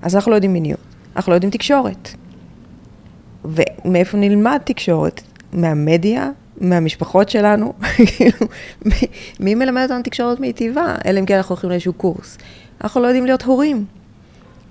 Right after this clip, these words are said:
אנחנו לא יודעים, אתה יודע שרק, אה, ממש לא מזמן, תמיד היה לי קטע מאוד מאוד קשה עם הילדים שלי בין הגילאים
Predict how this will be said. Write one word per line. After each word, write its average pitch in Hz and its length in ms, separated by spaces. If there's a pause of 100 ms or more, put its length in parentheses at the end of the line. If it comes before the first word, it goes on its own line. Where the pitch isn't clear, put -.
(320)
אנחנו 214 300
לא 226 80
יודעים, 233 540 (220)
אתה - 80
יודע 226 160
שרק, 240 400
אה, 226 300 (120)
ממש 220 480
לא 240 100
מזמן, 196 300 (300)
תמיד 247 220
היה 247 120
לי 202 80
קטע 220 260 (200)
מאוד 185 200
מאוד 208 140
קשה 180 200
עם 196 120
הילדים 175 280
שלי 254 200
בין 180 200
הגילאים 175 420